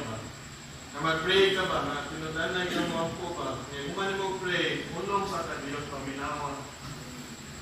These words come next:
Na, unong lang, paminawa ang Ginoo. Makikisurya man siya. Amen? Makikisurya siya. No? Because when we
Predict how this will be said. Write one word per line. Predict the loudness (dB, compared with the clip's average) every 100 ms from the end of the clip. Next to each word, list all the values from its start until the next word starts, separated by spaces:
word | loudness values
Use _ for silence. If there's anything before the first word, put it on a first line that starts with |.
| -10 -12 -12 -12 -12 -12 -12 -12 -10
Na, | -4 -4 -4 -6 -6
unong | -2 0 4
lang, | 6 6 2 -4 -10 -10 -8 -8 -10 -12 -14 -6
paminawa | -2 0 2 2 4 4
ang | 2 0
Ginoo. | -2 -2 -2 -4
Makikisurya | -4 -2 0 0 0 2 4 4
man | 4 0
siya. | 0 0 0 -2 -8 -12 -12 -14 -12 -14 -12 -12 -12 -12 -12 -10 -6
Amen? | -2 4 8 10 8 2 -4 -8 -6 -4 -2
Makikisurya | 0 0 0 -2 0 2 2
siya. | 2 2 4 2 -2 -8 -10 -12 -12 -12 -12 -12 -12 -12 -12 -12 -8 0
No? | 0 0 -2 -8 -12 -12 -12 -8
Because | 0 6 6 8
when | 6 6
we | 8 8